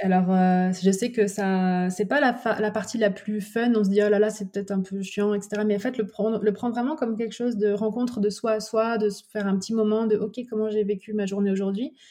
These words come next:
Comment je me sens ? Dans quelle énergie ? Dans quelle phase de, du cycle je suis, en fait ? » Et juste commencer à, à noter ça, à observer. Et à ressentir aussi, surtout. Sentir, du coup, euh, euh, sentir, euh, ces différentes phases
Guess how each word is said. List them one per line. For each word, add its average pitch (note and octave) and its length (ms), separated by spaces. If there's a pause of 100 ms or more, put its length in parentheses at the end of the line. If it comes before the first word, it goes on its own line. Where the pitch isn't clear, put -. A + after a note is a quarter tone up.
(240)
Comment G#3+ 240
je G#3 80
me G#3 100
sens ? A#3+ 220
Dans G#3+ 100
quelle G3+ 160
énergie ? G3 460
Dans A3 140
quelle G#3 120
phase A#3 180
de, A3 160
du F#3+ 140
cycle C4 240
je G#3+ 100
suis, G#3+ 260
en F#3 80
fait ? » - 280
Et G3+ 100
juste G3+ 160
commencer G3+ 340
à, F#3+ 360 (580)
à F#3+ 260
noter G#3 280
ça, A3+ 260
à A3+ 40
observer. F#3 560 (840)
Et A3 220
à G3+ 120
ressentir G#3+ 500
aussi, F#3+ 220
surtout. F#3+ 440
Sentir, G#3 500
du G3+ 120
coup, A#3 300
euh, G3 220 (600)
euh, G#3 140
sentir, A3 480
euh, F#3 680
ces G3+ 220
différentes G#3+ 360
phases A#3 360